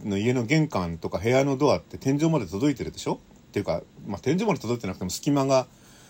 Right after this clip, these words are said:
ないでしょ？上の方に。あれがドアですよね。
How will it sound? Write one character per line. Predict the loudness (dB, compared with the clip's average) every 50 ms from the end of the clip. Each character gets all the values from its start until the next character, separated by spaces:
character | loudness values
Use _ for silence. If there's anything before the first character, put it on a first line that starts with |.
| -14 -2 4
な | 6 6
い | 6 6
で | 6 4
し | 4
ょ？ | 6
上 | 6 4 2
の | 0
方 | -2 -4 -6 -6
に。 | -8 -10 -12 -16 -20 -20 -20 -20 _ _ _ -20 -20 -20 -20 -20 -10 -2
あ | 2 4
れ | 6 8
が | 6 8
ド | 10 10 10
ア | 10 10
で | 6
す | 2 -4 -6
よ | -8 -6
ね。 | -6 -8 -8